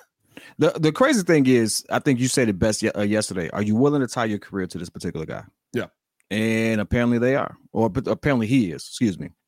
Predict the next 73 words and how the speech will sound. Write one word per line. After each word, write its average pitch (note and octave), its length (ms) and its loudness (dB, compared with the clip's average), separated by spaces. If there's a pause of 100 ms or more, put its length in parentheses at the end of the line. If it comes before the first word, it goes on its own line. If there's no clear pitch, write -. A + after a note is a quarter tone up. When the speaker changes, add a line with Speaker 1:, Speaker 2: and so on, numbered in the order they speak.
(640)
Speaker 1:
And A2 120 0
so A#2 300 0 (260)
at B2 160 -2
this C3+ 140 0
particular C#3+ 340 0
point, E3+ 360 -2 (120)
you A2 140 -2
gotta D3 180 4
live E3+ 240 2
with C3 140 2
it. F2 80 -2
Now, C3 300 2 (260)
the B2 80 0
funny B3+ 260 2
thing C3+ 300 2
is, A2 500 0 (760)
you B2+ 120 -2
know, A2+ 260 0 (340)
obviously C#3+ 500 2
Velus B2 460 0
Jones A2+ 240 0
is G2+ 80 -8
not G#2+ 140 -2
gonna G#2 140 -4
be G2 120 -4
the F#2+ 80 -4
headliner F2+ 400 -4
for D2 120 -12
this. C#2+ 260 -14 (140)
Everyone's, C#3 420 4
we, A#2 240 2
I C3 120 2
know C3+ 180 4
everyone's B2 320 2
waiting A2+ 240 0
to G#2+ 60 -2
get A2 260 -4
to G#2+ 160 -2
Travis G2+ 360 -4
Gibson G#2+ 340 -4
and F#2+ 80 -8
things G#2 180 -6
of G#2 60 -4
that F#2+ 60 -4
nature. G2+ 240 -4
We're B2+ 100 4
gonna C3+ 100 4
do B2+ 80 2
that A#2+ 120 4
in A2 40 0
just A2+ 160 -2
a G#2 60 -6
second. F#2+ 420 -4
But G#2 240 0
you A2 160 0
look C#3+ 160 2
at C3 160 2
the A#2 60 -2
rest A#2+ 240 0
of A#2 80 -4
this, A2+ 180 -2
this A2 300 -4
roster, A2+ 320 -2
who G#2+ 100 -4
was G#2 240 -4
waived, G#2 240 -2
who A2+ 80 -4
we G2+ 140 -6
kept, G#2+ 240 -6
and G2+ 80 -4
stuff - 220 -6
like G2 160 -4
that. G#2 200 -4